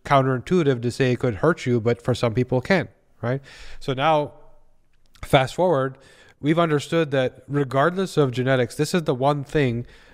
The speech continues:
that the hub that all the spokes come out of, right? And regardless if we're treating, you know, uh, eczema like you were for me,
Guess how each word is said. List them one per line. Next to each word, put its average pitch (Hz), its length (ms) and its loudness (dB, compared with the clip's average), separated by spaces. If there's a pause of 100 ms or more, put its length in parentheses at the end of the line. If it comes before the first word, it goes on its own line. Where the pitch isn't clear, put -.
that 127 520 2
the 123 120 4
hub 131 480 0 (200)
that 131 160 0
all 135 220 2
the 139 80 2
spokes 127 380 -2
come 117 180 -2
out 110 140 2
of, 107 240 -8 (800)
right? 135 180 0
And 131 100 2
regardless 139 460 2
if 143 140 -2
we're 139 80 4
treating, 139 600 -2
you 143 140 0
know, 120 260 2
uh, 117 340 0
eczema 135 540 2
like 127 200 0
you 127 100 2
were 120 160 2
for 123 140 -4
me, 135 320 0